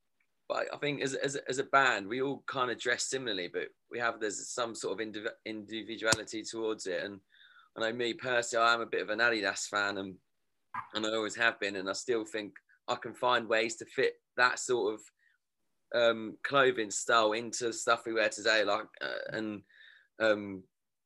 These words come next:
not, not s-, necessarily like your terrace wear and what you'd wear to West Ham and stuff and Stone Island and C P, but I still think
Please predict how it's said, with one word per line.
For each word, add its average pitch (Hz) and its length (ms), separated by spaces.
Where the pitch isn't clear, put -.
not, 123 240
not 127 220
s-, - 340
necessarily 113 500
like 104 220
your 110 100
terrace 113 500
wear 107 260
and 110 100
what 113 140
you'd 110 140
wear 113 200
to - 160
West 113 300
Ham 113 260
and 107 140
stuff - 380
and 98 320
Stone 113 380
Island 101 280
and 101 120
C 107 240
P, 113 240
but 92 160
I 87 60
still 123 280
think 107 400